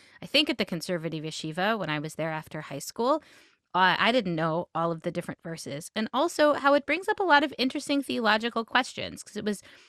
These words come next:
written at a time where the Jews of Europe were being persecuted by the Christians, the time of the Crusades, and a lot of really terrible things. The last verse says, "All right, God, we're being persecuted now.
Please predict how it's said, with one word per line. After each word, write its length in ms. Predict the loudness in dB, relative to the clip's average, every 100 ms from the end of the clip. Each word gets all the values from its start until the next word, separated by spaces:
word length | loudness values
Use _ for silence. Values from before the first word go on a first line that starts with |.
| _ _ 2
written 300 | 2 4 2
at 100 | 2
a 60 |
time 480 | 0 2 4 4 4
where 180 | 4 4
the 300 | 4 4 2 -6 _ -10
Jews 480 | -2 2 2 0 -2
of 300 | 4 4 2
Europe 380 | -2 -2 0 0
were 100 | -2
being 340 | 0 0 0 -4
persecuted 840 | -4 -4 -4 -8 -6 -4 -2 -2 -4 -16 _ _ 4
by 440 | 6 6 4 2 -2
the 80 |
Christians, 680 | -6 -8 -8 -6 -4 -2 -4
the 100 | -6
time 340 | -4 -4 -2 -4
of 80 |
the 100 | -4
Crusades, 640 | -6 -8 -8 -8 -8 -6 -6
and 80 |
a 60 | -4
lot 240 | 0 0
of 80 | 0
really 200 | -2 -2
terrible 360 | -2 -4 -4 -4
things. 400 | -2 0 -2 -6 _ _
The 80 | 4
last 240 | 4 4
verse 200 | 2 2
says, 360 | 4 4 4 -2 -18 -20 _ _ 2
"All 80 | 4
right, 220 | 6 4
God, 320 | 4 4 2 4
we're 140 | 6
being 240 | 8 6
persecuted 720 | 4 2 2 0 0 2 2 -2
now. 600 | -4 -2 -2 -4 -10